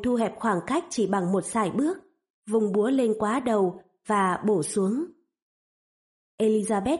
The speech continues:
thở dốc vì lo sợ cho hiện vật có tuổi thọ cả hàng thế kỷ. Nhưng thay vì phang vào tảng đá, nhát búa bổ xuống những thanh trụ đệm đỡ. Từng thớ gỗ bung ra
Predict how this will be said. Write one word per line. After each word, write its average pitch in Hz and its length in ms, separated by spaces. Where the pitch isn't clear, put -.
thở 220 180
dốc 302 260
vì 214 280
lo 262 220
sợ 254 280
cho - 160
hiện 262 320
vật 190 180
có 220 260
tuổi 208 240
thọ 208 300
cả 214 100
hàng 175 320
thế 220 260
kỷ. 196 380
Nhưng 220 420
thay 214 240
vì 202 240
phang 226 300
vào 214 240
tảng 185 220
đá, 190 340
nhát 277 200
búa 214 240
bổ 233 220
xuống 220 320
những 277 160
thanh 233 220
trụ 233 200
đệm 196 260
đỡ. 214 300
Từng 196 340
thớ 214 240
gỗ 262 240
bung 247 200
ra 226 460